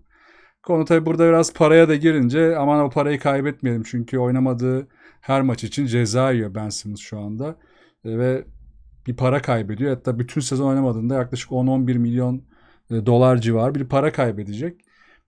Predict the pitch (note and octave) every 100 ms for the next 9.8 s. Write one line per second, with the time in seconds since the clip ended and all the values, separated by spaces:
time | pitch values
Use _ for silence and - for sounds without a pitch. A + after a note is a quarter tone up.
0 | C#3 D3+ D3+ C3+ C3 C3 F3 F3+ - _
1 | _ _ _ _ _ - B2+ - D#3 C#3+
2 | D3+ C#3 D3 C#3 D3 C3+ D3+ C#3+ D3+ D3
3 | - E3+ E3+ D#3 D#3+ C3+ F3 D3 A#2+ -
4 | D#3+ D3 C3+ - C#3+ C#3+ B2+ C3 D3 C#3+
5 | C#3+ C#3 B2+ - B2+ B2 B2 A#2+ B2 B2+
6 | - B2+ A#2+ C3 A2+ G2+ B2 A#2+ A#2+ A2
7 | B2+ B2+ - B2 A#2+ B2 G#2+ G#2+ B2 A#2+
8 | A#2+ B2+ B2 B2 A#2+ B2 C#3 C3 A2 G#2
9 | - G#2+ G#2+ G#2 G2+ G2 G2+ C#3